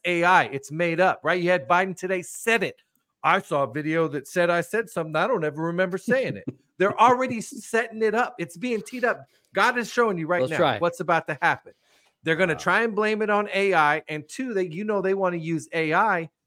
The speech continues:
Speaker 1: to control us. It's almost like you're, it's two forces coming together. They got the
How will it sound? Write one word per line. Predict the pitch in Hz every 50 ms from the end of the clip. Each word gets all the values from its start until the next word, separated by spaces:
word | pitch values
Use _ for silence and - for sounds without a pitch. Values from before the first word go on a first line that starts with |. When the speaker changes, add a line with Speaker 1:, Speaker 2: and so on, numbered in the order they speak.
| _ _
Speaker 1:
to | - 156
control | - - 151 135 - - 233 240 214 156 131 120 - _
us. | - 214 143 - - -
It's | 147 -
almost | 202 196 208 208 185 -
like | 190 170 - -
you're, | 160 151 143 - _ _ _ _ _ _ _ _ _ _ _ _ _ _
it's | - 160 - - _ _ _ _ _ _ -
two | - 254 269 254
forces | - - 233 214 196 - 185 - -
coming | - 202 185 180
together. | 180 170 147 175 156 131 - - - _ _ _ _ _ _
They | 131 139
got | 147 165 151 135 - - -
the | 123 -